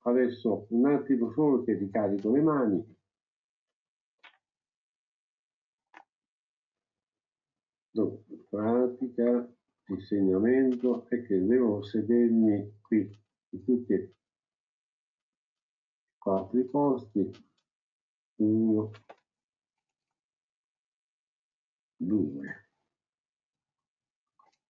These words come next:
tre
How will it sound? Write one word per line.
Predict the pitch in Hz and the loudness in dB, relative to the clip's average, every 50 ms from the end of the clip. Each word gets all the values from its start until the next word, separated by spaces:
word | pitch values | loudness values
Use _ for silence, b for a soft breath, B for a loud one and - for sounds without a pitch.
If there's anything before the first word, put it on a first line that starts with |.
| _ _ _ _ _ _ _ _ _ - - - _ _ _ _ _ _ _ _ _ _ _ _ _ _ _ _ _ _ _ _ _ _ _ _ _ _ _ _ _ _ _ _ _ _ | _ _ _ _ _ _ _ _ _ -20 -20 -20 _ _ _ _ _ _ _ _ _ _ _ _ _ _ _ _ _ _ _ _ _ _ _ _ _ _ _ _ _ _ _ _ _ _
tre | - 107 123 147 151 170 - - - | -4 -2 -2 0 -2 -2 -6 -8 -12